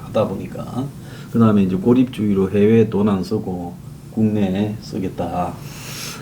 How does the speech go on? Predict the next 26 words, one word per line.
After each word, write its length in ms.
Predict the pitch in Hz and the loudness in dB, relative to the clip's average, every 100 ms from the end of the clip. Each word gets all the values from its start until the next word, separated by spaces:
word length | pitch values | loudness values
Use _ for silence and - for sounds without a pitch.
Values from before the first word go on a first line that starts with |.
| - - | -12 0
그러니까 240 | 214 196 165 | 4 6 6
이게 420 | 185 165 92 95 - - - - - - | 8 8 6 4 -8 -14 -18 -18 -18 0
미국의 480 | 147 196 190 165 147 | 6 6 6 6 6
지금 300 | 123 127 117 | 6 4 4
경제 420 | 107 101 107 135 | 4 4 6 4
상황이 600 | 131 117 113 120 247 196 185 - | 4 2 4 6 6 6 2 -6
가면 360 | 117 143 151 127 | -2 2 4 6
갈수록 580 | 123 131 - 113 104 - | 6 2 2 -2 -2 0
더 240 | 95 104 - - | 4 4 2 2
어려워지지, 840 | 127 127 104 95 95 92 92 90 - | 4 6 4 2 -2 0 0 0 0
나아질 540 | 107 120 120 113 104 | 2 4 4 2 -2
가능성이 720 | 98 90 95 98 - 107 92 | -2 0 2 2 4 4 4
없고, 580 | 90 - - - 107 92 - - | 0 -6 -6 2 4 4 0 -6
십일월 420 | - 160 165 151 | -2 2 2 4
달쯤 380 | 123 113 107 95 | 2 4 2 4
되면 340 | 110 104 87 - - - - | 6 6 4 -2 -4 -8 -6
지금보다도 540 | 139 175 180 120 113 | 2 4 4 2 0
훨씬 380 | 117 - 185 - | -2 0 0 2
안 120 | 185 101 | 2 4
좋을 200 | 101 101 | 2 0
거라고 220 | 120 110 | 0 -2
봅니다. 280 | 113 - 110 | -4 -6 -6
침체에 480 | - 110 101 107 | -4 -2 0 0
빠져들어서. 640 | 101 101 95 98 101 101 113 113 135 - - - - - - - - - | 0 -2 -2 -4 -6 -6 -8 -6 -6 -8 -12 -14 -14 -14 -14 -14 -14 4
그런 260 | 185 185 | 6 6
상황에서 640 | 147 123 120 123 107 98 120 | 6 6 6 8 6 4 2